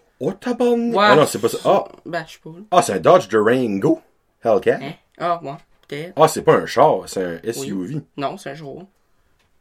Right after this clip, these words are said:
Speaker 1: Ben non, mais c'est, ah, ici.
Speaker 2: Non.
Speaker 1: Non.
Speaker 2: <laughs> Oh.
Speaker 1: Je me dis, c'est pas bien, bien beau, là.
Speaker 2: Attends, mais modifié, là, pis c'est <laughs>
Speaker 1: Dodge Hellcat Modify.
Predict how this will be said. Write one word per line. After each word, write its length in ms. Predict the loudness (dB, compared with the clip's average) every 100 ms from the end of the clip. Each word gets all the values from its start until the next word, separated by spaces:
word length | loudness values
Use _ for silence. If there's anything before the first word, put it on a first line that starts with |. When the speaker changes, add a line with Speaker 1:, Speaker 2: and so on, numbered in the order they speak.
| _ _ _ _ _ _ _ _
Speaker 1:
Ben 80 | -8
non, 80 | -6
mais 80 | -8
c'est, 140 | -16 _ -20 -20 _ _ _
ah, 100 | -2
ici. 220 | -2 0 -4 -4 _ _ _ _ _ _ _ _
Speaker 2:
Non. 200 | -10 -10 -12 _ _ _ -10
Speaker 1:
Non. 180 | -8 -6
Speaker 2:
<laughs> 60 | -6
Oh. 260 | -4 -6 -8 -14 _ _ -20 -20 -20 -20 _
Speaker 1:
Je 80 | -16
me 60 | -14
dis, 100 | -16
c'est 100 | -10
pas 80 |
bien, 120 | -6 -4
bien 180 | -6 -8
beau, 140 | -8
là. 60 | -8
Speaker 2:
Attends, 180 | -8 -10
mais 280 | -6 0 2
modifié, 480 | 2 -2 -4 -8 -8
là, 100 | -8
pis 260 | -10 -12 -12
c'est 760 | -14 -18 -20 -20 -6 -4 -4 2
<laughs> 40 |
Speaker 1:
Dodge 280 | 6 8 8
Hellcat 460 | 4 4 2 2
Modify. 880 | 0 0 2 2 0 -4 -6 -10 -14